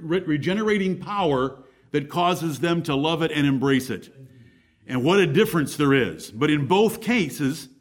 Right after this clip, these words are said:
God is honored, because wicked men are justifying him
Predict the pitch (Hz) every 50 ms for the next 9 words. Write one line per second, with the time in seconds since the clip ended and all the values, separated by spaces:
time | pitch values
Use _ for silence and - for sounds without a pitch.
0 | _ _ _ _ - 107 110 143 160 170 170 170 156 156 185 185 196 175 127 101
1 | 82 - - - _ _ _ _ _ _ _ _ _ _ _ _ - - - -
2 | 185 135 139 160 156 110 120 170 180 180 170 151 135 143 175 196 180 143 127 117
3 | 147 175 185 - - 156 120 - 170 160 160 151 139 131 160 220 190 151 143 147
4 | 165 160 - - -